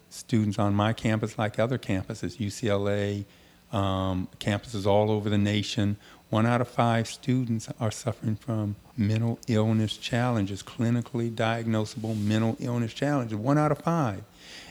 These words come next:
And a lot of them have to do with anxiety. Forty million Americans are wrestling with serious attacks of anxiety and anxiety disorders, right? And so being able to find serenity,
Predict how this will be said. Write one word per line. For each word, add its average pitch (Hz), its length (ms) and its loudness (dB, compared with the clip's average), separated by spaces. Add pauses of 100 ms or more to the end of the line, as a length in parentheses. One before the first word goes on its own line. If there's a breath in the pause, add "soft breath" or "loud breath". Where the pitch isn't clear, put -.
(100)
And 117 200 4
a 110 60 2
lot 127 280 4
of 131 120 0
them 131 200 4
have 131 360 0
to 123 60 0
do 135 200 2
with 131 300 -4
anxiety. 123 640 2
Forty 143 360 6
million 139 380 8
Americans 135 600 4 (300 loud breath)
are 107 100 4
wrestling 123 440 2
with 110 120 4
serious 139 920 2 (100)
attacks - 500 0
of 120 100 2
anxiety 117 580 4
and 107 100 4
anxiety 117 520 2
disorders, 117 680 0
right? 120 280 2 (360 loud breath)
And 117 160 2
so 113 360 4 (580 loud breath)
being 147 400 8
able 131 600 8
to 107 580 8 (1500 loud breath)
find 131 400 10
serenity, 120 840 8